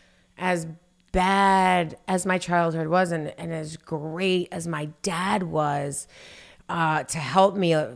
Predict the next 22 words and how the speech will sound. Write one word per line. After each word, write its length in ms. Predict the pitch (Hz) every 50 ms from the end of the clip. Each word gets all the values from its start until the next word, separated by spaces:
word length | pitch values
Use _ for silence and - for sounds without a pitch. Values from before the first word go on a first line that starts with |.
| - _ -
facilitate 880 | - - - - 190 190 202 202 190 - - 170 170 160 151 - - -
to 120 | - 151
become 320 | 143 147 - 170 180 170
the 80 | 156 143
woman 340 | 143 156 175 180 180 170 160
that 120 | 160 151 147
I 20 |
am 300 | 151 156 170 180 180 175
today, 680 | - - 160 139 131 156 165 190 202 190 175 156 147 147
like, 420 | 143 151 151 151 147 143 - - -
those, 400 | - 175 170 170 170 160 160 170 - _ _ _ _ _ _ _ -
those, 340 | - 170 165 160 151 - -
like, 160 | 165 160 151
really 320 | 160 160 175 185 190 190 185
important 480 | 175 160 - - - 180 175 175 156
moments 460 | 156 170 175 180 185 170 156 143 - -
you 100 | 160 151
need 380 | 156 160 165 175 175 165 151
with 140 | 147 143 -
that 180 | 139 135 - -
female 560 | - - - 165 160 165 165 156 143 127 -
energy 640 | - 156 151 160 165 175 165 156 143 135 135 135 139